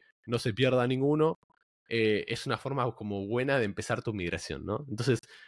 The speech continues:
eh, volviendo, ¿no? al consejo, es preparar la migración. O sea, no decir, "Ah, eh, hoy es lunes, listo. Eh, N P X, update, la, la, la.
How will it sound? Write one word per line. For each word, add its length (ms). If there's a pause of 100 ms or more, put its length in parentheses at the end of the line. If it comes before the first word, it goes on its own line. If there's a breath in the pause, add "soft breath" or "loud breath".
(400 loud breath)
eh, 540 (920)
volviendo, 500
¿no? 140
al 120
consejo, 460
es 300 (380)
preparar 400
la 100
migración. 440
O 60
sea, 160
no 140
decir, 240
"Ah, 360
eh, 440 (220 soft breath)
hoy 180
es 100
lunes, 480
listo. 480 (240 soft breath)
Eh, 280
N 220
P 500
X, 160
update, 680 (100)
la, 160
la, 120
la. 260